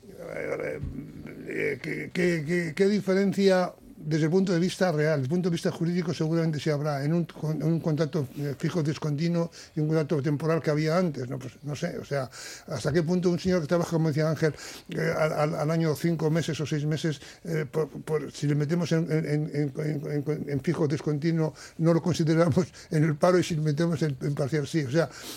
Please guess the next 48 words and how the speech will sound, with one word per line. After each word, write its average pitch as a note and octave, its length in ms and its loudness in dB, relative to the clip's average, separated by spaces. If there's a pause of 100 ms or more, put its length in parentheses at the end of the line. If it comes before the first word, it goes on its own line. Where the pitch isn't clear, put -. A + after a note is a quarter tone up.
(260)
yo F3 180 4
creo F#3+ 240 4
que, E3+ 220 2 (360)
eh, D#3 720 -4
la C#3+ 140 0
situación D#3+ 480 2
en F#3+ 60 4
este F3+ 180 2
momento E3 560 0 (500)
en, D3+ 320 0 (120)
que D3 100 0
nos C#3 140 0
ha F3 80 4
cogido D#3+ 520 0
en, D3 360 0
en C#3+ 200 2
un E3+ 160 2
periodo D3+ 460 0
en C3+ 140 0
que C3+ 480 -2
la, C3 320 0
la C3 400 0
reforma D#3+ 420 2
laboral D#3 400 4 (420)
ha C#3+ 200 -4
cambiado D#3 500 6 (400)
las, B2 260 -4
las B2 220 -2
bases C3+ 380 -2
de, B2+ 300 -2
de, B2 140 -4
de, B2 340 -2
de B2 280 -6
comparación B2+ 540 0
de, C3 180 0
de A#2+ 160 -4
los A#2 140 -4
dat-, C#3+ 100 0
de B2+ 120 0
las A#2 100 -2
cifras C3+ 260 -2
de C#3+ 80 4
paro D3+ 400 0
o C#3 80 -4
de, C3 180 0
y B3+ 60 0
de C3 140 2
trabajo, C#3 440 0